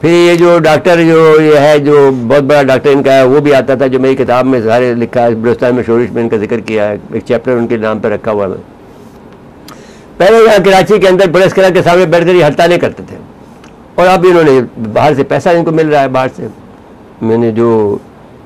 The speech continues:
तो अब वो, वो आप क्यों control नहीं कर सकते हो? जब एक आदमी आया था इंटेलि-, वो जो lieutenant जनरल जो था, जो बाद में, अ,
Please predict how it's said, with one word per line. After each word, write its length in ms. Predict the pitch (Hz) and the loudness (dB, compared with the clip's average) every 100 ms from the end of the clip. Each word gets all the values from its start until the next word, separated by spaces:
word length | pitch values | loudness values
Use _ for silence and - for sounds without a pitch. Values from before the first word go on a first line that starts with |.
| - | -10
तो 60 | |
अब 180 | 131 156 | -2 0
वो, 160 | 160 185 | 2 0
वो 300 | 139 147 190 | -2 0 2
आप 320 | 160 160 - | 2 0 -2
क्यों 180 | 196 196 | -2 0
control 360 | 156 135 139 | 0 0 0
नहीं 120 | 120 101 | 0 -2
कर 100 | 87 | -6
सकते 300 | 90 - 98 | -10 -14 -16
हो? 60 | 95 - - | -16 -20 -8
जब 160 | 127 135 | -4 0
एक 180 | 160 147 | 0 0
आदमी 260 | 135 156 | 0 0
आया 200 | 135 139 | 2 0
था 140 | 127 139 | 0 0
इंटेलि-, 440 | 135 131 131 131 | 0 0 0 0
वो 240 | 127 127 | -2 -2
जो 240 | 117 117 123 113 | -2 -2 -2 -2
lieutenant 420 | 123 - 131 120 | -4 -2 -2 0
जनरल 260 | 120 131 123 | -2 -2 -2
जो 120 | 120 | -2
था, 200 | 117 117 | 0 -2
जो 160 | 113 | -2
बाद 220 | 104 110 113 | -2 -2 -2
में, 160 | |
अ, 60 | 113 | -4